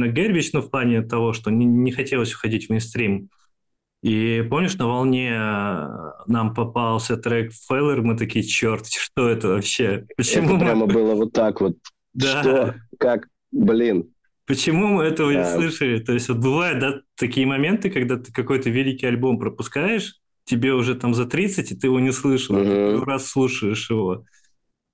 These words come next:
Speaker 1: Блин, и мы ещё поняли, что да, это похоже на нас, то есть можно отсюда как-то отталкиваться хотя бы при сведении.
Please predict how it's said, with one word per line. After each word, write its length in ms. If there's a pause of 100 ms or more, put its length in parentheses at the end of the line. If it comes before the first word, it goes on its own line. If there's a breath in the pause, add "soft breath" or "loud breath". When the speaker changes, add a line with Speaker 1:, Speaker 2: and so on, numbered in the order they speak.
Speaker 1:
Блин, 840
и 120
мы 140
ещё 180
поняли, 360
что 180
да, 200
это 140
похоже 460
на 160
нас, 380
то 100
есть 220
можно 800
отсюда 420
как-то 300
отталкиваться 520
хотя 260
бы 140
при 80
сведении. 800